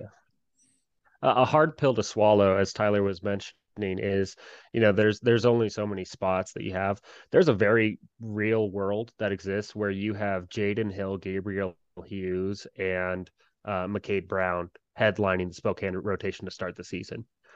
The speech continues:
So, like, yeah, it's not double A because you have some more bodies in there, but, uh, for a less friendly league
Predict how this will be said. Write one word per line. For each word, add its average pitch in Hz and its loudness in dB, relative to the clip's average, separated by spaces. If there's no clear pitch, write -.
So, 156 8
like, 131 8
yeah, 117 6
it's 98 -2
not 104 2
double 98 2
A 98 2
because 95 -4
you 95 -2
have 92 -2
some 104 -6
more 95 0
bodies 92 0
in 95 -2
there, 90 0
but, 92 0
uh, 92 0
for 123 4
a 104 0
less 123 2
friendly 127 0
league 135 -4